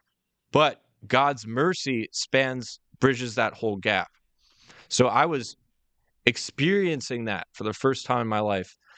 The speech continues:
And in the midst of those tears, um, was an inner renewal, a sense of tremendous mission and purpose, a sense of that I had never had before, that my life had a purpose, um, and that that purpose was going to be found in following,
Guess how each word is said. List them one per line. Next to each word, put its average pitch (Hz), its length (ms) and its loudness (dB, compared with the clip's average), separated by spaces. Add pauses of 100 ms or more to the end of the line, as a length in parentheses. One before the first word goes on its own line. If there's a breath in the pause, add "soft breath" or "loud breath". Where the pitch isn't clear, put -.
(200 loud breath)
And 131 120 0
in 151 140 0
the 135 100 0
midst 147 380 -2
of 151 100 -4
those 127 380 -2
tears, 185 840 -2 (1080)
um, 127 240 2
was 131 220 0
an 131 80 -8
inner 143 240 -2
renewal, 127 460 0
a 113 60 -6
sense 135 320 -4
of 123 140 -4
tremendous 127 800 -2
mission 117 380 -2
and 104 140 -4
purpose, 110 460 -2
a 104 60 -8
sense 110 300 -2
of 101 160 -6 (840)
that 117 100 6
I 123 80 2
had 110 80 -2
never 135 440 0
had 120 260 0
before, 117 280 -4
that 101 100 -8
my 113 160 0
life 113 280 -2 (200)
had 139 340 0
a 117 240 -6
purpose, - 640 -4 (1000)
um, 101 300 2
and 110 140 -2
that 110 140 0 (480)
that 127 240 2
purpose 131 420 -4
was 117 140 -2
going 123 340 0
to 135 80 -4
be 123 140 -2
found 120 420 0
in 208 120 -8
following, 113 580 -2